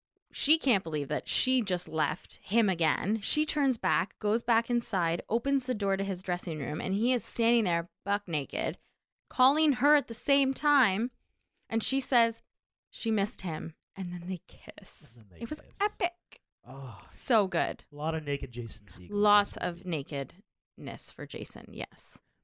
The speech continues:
Speaker 2: But a, a lovely end to a really lovely movie. Like, the honest to God,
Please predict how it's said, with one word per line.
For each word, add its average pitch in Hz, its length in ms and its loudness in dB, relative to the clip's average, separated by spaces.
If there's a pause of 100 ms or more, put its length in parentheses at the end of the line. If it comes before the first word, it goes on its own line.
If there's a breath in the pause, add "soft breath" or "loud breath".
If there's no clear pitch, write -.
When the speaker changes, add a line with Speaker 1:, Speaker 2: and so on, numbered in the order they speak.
(160)
Speaker 2:
But 196 360 4
a, 185 220 2
a 185 100 4
lovely 285 480 4
end 247 180 -4
to 254 140 8
a 226 60 12
really 214 320 8
lovely 180 360 2
movie. 147 360 -2
Like, 135 240 -2
the 180 180 -2 (360)
honest 254 360 -2
to 254 60 -2
God, 160 480 2